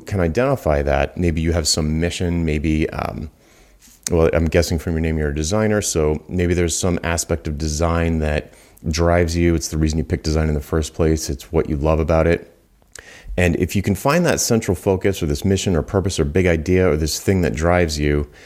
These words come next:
makes you wanna get out of bed in the morning and do your job, then you can, uh, sort of, sort of t-, every time you blog about these other things or you, uh, design these different things and they're sort of explore-, uh, exploratory and they don't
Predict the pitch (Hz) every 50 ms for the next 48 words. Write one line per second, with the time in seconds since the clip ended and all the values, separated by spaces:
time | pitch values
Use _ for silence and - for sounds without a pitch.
0 | - - - 82 80 - 92 85 78 76 71 73 85 82 82 80 76 65 80 82
1 | 82 80 76 73 73 73 71 73 71 71 71 - 80 73 73 65 - - 85 82
2 | 76 73 73 73 73 - - - - - - - - - - 82 82 90 85 82
3 | 80 78 78 78 82 - - _ _ _ - - 92 101 104 104 95 - - 101
4 | 92 87 87 - - - - 85 82 - - - - - - - - - 110 92
5 | 90 78 - - - _ _ _ - - - - - 101 90 87 80 82 - -
6 | - - - - - - 101 104 104 110 135 - 147 143 135 107 104 104 101 101
7 | 95 85 87 87 80 92 80 82 78 71 80 78 - 131 123 123 120 117 113 98
8 | 87 78 76 76 76 73 - _ _ _ _ - - - - - - - 82 80
9 | - - - 82 82 87 87 90 85 80 - 87 82 - 87 73 - - 90 85
10 | 85 85 85 78 82 80 78 78 76 - - - 85 78 80 76 69 - - 71
11 | - - 90 - - - - 87 80 82 - - - - - - - - 76 85
12 | - - - 90 92 95 90 - - 101 101 101 101 101 98 - - - - -
13 | - - - - 87 85 82 92 92 -